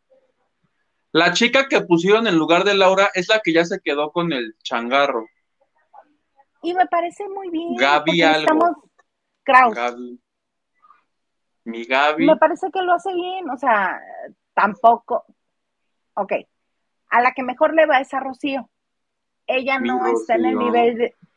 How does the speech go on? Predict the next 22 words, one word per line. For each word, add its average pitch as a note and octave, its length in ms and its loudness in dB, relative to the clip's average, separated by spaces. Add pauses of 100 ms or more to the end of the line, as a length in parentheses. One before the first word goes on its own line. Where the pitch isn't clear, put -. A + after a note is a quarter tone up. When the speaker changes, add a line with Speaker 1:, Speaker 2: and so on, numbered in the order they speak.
(240)
Speaker 2:
no A#3+ 140 -2
está C4 240 -4
en C4+ 80 -4
el C#4 160 -4
nivel G#3+ 260 0
de A3+ 100 2
audiencia G3 440 0
de F3 60 2
Rocío, G3 460 -4 (640)
pero C#4 240 -8
eventualmente E4 760 2
llegará D4 680 -2
porque B3+ 420 -2
es C4 140 -8
una D#4+ 160 0
figura C4+ 320 -2
agradable. A3+ 640 4 (360)
¡No B4 80 4 (260)
te G4+ 120 2
está - 220 -6 (340)
gritando G4+ 920 -2
a D#4+ 400 -4